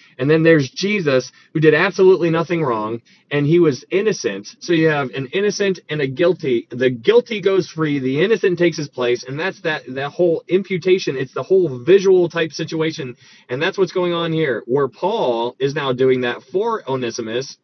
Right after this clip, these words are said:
In verse eighteen, he says, "But if he has wronged you or owes you anything, put that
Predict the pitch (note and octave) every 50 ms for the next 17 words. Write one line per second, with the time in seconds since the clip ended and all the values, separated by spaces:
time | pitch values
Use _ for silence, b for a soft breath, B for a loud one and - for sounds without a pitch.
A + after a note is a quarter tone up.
0 | _ _ _ - C#3+ C#3 E3 F3 E3 E3+ E3 D#3+ D#3+ F#3 F#3+ F#3+ E3 A#2+ D3 D3+
1 | D#3+ E3 E3+ D#3 C#3 C3 D#3+ D#3 D#3+ D#3 - - F#3 F#3 E3+ C#3 C3 C#3 D3+ E3+
2 | G3 A3 G#3+ F3 D#3 C#3+ C#3+ B2+ C#3 C#3 - - - D#3+ F3+ G#3+ A#3+ B3+ C4 B3
3 | - C#3+ C3 A#2+ A2 A#2 A2+ A2 A2 G#2+ - A#2 A2 A#2+ C3+ D3+ D3+ b b b
4 | b b b b _ _ - F#3+ A3+ A3+ F#3 - C#3+ E3+ E3 D#3+ E3+ E3+